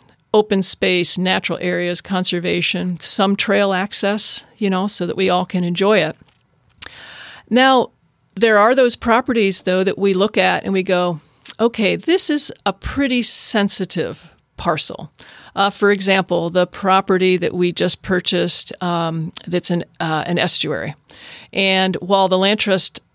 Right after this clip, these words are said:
absolutely believes in public access, and we want people to get out on our properties and see them and enjoy them,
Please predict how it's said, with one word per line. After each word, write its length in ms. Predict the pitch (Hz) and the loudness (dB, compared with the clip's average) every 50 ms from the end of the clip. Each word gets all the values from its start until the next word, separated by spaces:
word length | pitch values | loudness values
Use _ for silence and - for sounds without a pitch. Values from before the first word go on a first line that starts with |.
| _ _ _ _ - | _ _ _ _ -2
absolutely 800 | 202 208 202 202 - 196 196 202 196 - 202 202 190 185 185 - | -2 0 0 0 0 2 2 0 0 0 0 0 0 0 -2 -4
believes 500 | - 185 185 185 185 190 190 196 185 - | -6 -6 -6 -2 0 0 0 2 0 -2
in 100 | 170 170 | -4 -4
public 360 | - - - - 156 160 - | -6 -8 -6 -6 -6 -4 -2
access, 580 | - 170 220 - - - 285 294 302 285 - - | -2 -2 -2 -2 -4 -2 -2 -2 -2 -2 -4 -4
and 180 | - 175 170 | -4 -4 -4
we 100 | 175 180 | -2 -2
want 240 | 180 190 220 208 - | 0 0 0 -2 -2
people 260 | - 190 185 - - 156 | -4 -6 -6 -4 -4 -6
to 80 | 175 | -4
get 160 | 165 - 160 170 | -4 -2 -2 0
out 180 | 175 175 175 | 0 0 0
on 160 | 170 170 165 | -2 -2 -4
our 140 | 165 165 165 | -6 -6 -8
properties 640 | - - 175 165 160 - 175 165 175 156 156 156 - | -6 -2 -2 -2 -2 -2 -6 -6 -6 -6 -6 -6 -6
and 240 | - 170 170 170 160 | -8 -8 -8 -4 0
see 480 | - - - - - - 202 202 196 | 2 2 2 2 2 0 0 -2 -2
them 300 | 180 175 170 170 165 160 | -2 -4 -4 -6 -6 -8
and 140 | - 160 160 | -8 -8 -8
enjoy 440 | 160 160 156 151 175 175 185 185 185 | -8 -8 -8 -6 -2 -2 0 0 0
them, 260 | 165 165 160 160 156 | -2 -6 -8 -8 -10